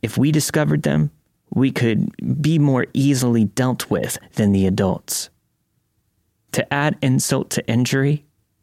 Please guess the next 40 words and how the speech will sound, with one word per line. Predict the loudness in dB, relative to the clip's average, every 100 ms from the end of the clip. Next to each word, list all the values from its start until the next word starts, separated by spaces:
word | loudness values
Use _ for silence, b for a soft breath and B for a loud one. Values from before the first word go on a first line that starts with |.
| -4
while | 0 2
we | 2
were | 4
waiting | 2 2 2 0
outside | -2 -2 -2 0 -2
for | -2
the | -2
cops | -2 -2 -2 -4 -8 B B B
who | -2
searched | -2 0 -2 -2
the | -2
house, | -2 -2 -2 -4 -8 -12 _ _ _ _
both | -2 2 2 0 -2
to | -2 0 2
get | 0 0
the |
guys | 0 0 0
and | 2
make | 0 0
sure | 0 0
that | 0 -4 -8 -2
no | 0
one | 2
else | 0 0
was | -2
with | -2 -2
them, | -2 -2 -4 _ _ _ _ _ _
some | -8 -2 2
of | 2
the | 2
neighbors | 2 2 0 -2
came | 0 0 2
out | 0 -4 -6 B B
to | -6
see | -2 0
what | 2
all | 2
the | 0
commotion | 0 0 2 0 2 0
was, | 0 -4 -8 -10